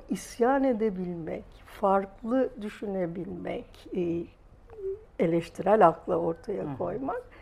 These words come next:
Speaker 1: Bir de, e, şey yapabilmek, yani işte, e,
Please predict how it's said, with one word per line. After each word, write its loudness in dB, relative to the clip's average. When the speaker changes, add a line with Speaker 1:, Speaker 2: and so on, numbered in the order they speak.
Speaker 1:
Bir -8
de, 8
e, -2
şey 4
yapabilmek, 2
yani 4
işte, 0
e, -2